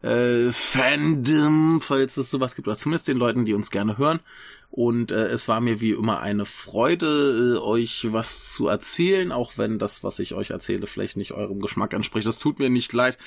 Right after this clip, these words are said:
Demnächst gibt's dann wieder ganz viel Zeug, auf das ich abfahre und was ich, äh, ganz doll lieb hab.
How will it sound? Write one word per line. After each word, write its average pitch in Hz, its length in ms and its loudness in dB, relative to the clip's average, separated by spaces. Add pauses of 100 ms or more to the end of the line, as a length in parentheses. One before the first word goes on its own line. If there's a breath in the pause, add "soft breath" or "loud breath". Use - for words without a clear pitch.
(280 loud breath)
Demnächst 131 460 2
gibt's 113 180 -2
dann 117 160 0
wieder 113 260 0
ganz 113 280 -2
viel 117 220 0
Zeug, - 520 0
auf 104 160 -4
das - 220 -4
ich - 180 -4
abfahre 110 460 -2
und 101 160 -2
was 104 160 -2
ich, 107 160 -2
äh, 120 280 2
ganz 123 440 -2
doll 113 240 0
lieb 117 440 0
hab. 107 220 -2